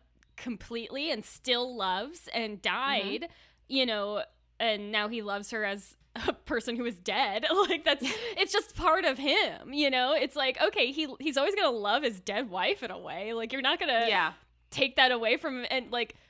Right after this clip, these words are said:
Speaker 1: yeah, you have to be the kind of person who's not gonna let that get in your, in the way of your relationship if you wanna even attempt a relationship with this person. And I think
Speaker 2: Mm-hmm.
Speaker 1: that it's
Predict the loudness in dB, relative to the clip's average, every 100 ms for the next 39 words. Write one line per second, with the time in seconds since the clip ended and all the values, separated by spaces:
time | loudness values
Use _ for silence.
0 | _ 4 4 4 -2 0 4 4 2 -2
1 | 0 0 0 -2 -2 -2 -2 -4 -2 -2
2 | -2 -2 -6 -6 -8 -6 -8 -6 -4 -4
3 | -4 -4 -4 0 -2 0 -2 -2 -2 -6
4 | -8 -6 -4 -4 -4 -4 -4 -6 -8 -6
5 | -6 -6 -6 -8 -8 -10 -8 -4 -4 -4
6 | -6 -8 -10 -8 -8 -10 _ -6 -6 -4
7 | -6 -4 -2 -2 -4 -6 -8 -12 -10 -10
8 | -8 -8 -8 -10 -12 -4 2 4 6 4
9 | 4 2 0 -4 -12